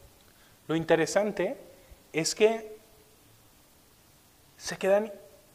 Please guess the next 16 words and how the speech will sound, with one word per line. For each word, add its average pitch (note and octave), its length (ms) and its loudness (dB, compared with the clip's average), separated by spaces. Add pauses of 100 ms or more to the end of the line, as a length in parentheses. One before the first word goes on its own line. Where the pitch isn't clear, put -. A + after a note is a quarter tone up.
(160)
impresionados F3 1000 0 (680)
por D#3+ 160 2
la D3 140 -2
serenidad C#3+ 720 -4 (640)
de C#3 100 0
las C3+ 260 -6
monjas. - 600 -12 (800)
Se D#3+ 220 -6
quedan A#3 420 4 (320)
impresionados F3+ 1080 -2 (920)
de D#3 180 4
la D#3+ 180 10
alegría D#3+ 840 0 (340)
de D#3 80 -2
las C#3+ 240 -6
monjas, - 600 -6